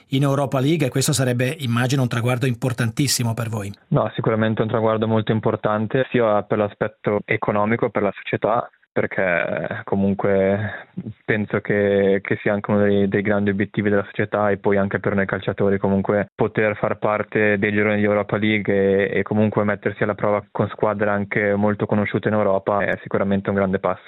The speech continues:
Speaker 1: Certo, sarebbe un traguardo importante, evidentemente però rimarrebbe aperto l'altro traguardo, quello ancora più importante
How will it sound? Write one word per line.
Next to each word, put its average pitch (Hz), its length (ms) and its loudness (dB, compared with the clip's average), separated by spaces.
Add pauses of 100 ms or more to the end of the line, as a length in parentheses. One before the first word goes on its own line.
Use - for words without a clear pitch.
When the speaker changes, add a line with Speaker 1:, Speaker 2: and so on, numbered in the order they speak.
Speaker 1:
Certo, 143 320 0
sarebbe 139 320 0
un 139 80 0
traguardo 143 400 0
importante, 147 840 -2 (100)
evidentemente 131 640 0
però 135 320 0
rimarrebbe 147 640 2
aperto 147 440 0
l'altro 131 380 0
traguardo, 120 540 0
quello 123 180 -2
ancora 135 360 0
più 135 100 -2
importante 123 800 0